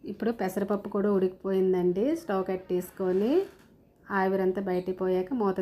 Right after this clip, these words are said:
తీయండి. పప్పు అనేది బాగా మెత్తగా ఉడకకూడదండి. చూడండి, ఇలాగా పలుకుగా ఉండేటట్టుగా చూసుకోవాలి.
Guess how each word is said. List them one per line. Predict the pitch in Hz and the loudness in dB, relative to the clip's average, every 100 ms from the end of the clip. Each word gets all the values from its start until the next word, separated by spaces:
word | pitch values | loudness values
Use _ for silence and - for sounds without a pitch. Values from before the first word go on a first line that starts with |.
| 185 | -2
తీయండి. | 180 180 180 226 262 | 0 2 2 0 0
పప్పు | 202 - 214 | -4 -4 -2
అనేది | 202 190 202 196 | 0 0 -2 -4
బాగా | - 190 202 196 | -6 -4 0 0
మెత్తగా | 170 185 208 | -2 -4 -2
ఉడకకూడదండి. | 185 180 - 190 180 180 175 190 247 339 330 | -2 -4 -4 -4 -2 0 0 2 0 -2 -2
చూడండి, | 190 185 208 | 0 0 2
ఇలాగా | 190 180 240 202 | 0 0 -2 -2
పలుకుగా | 170 196 226 240 | -4 -4 -2 0
ఉండేటట్టుగా | 196 185 185 180 196 294 294 | 2 0 -2 -4 -4 -4 -2
చూసుకోవాలి. | 190 185 - 175 170 165 | -2 -2 -6 -4 -2 -4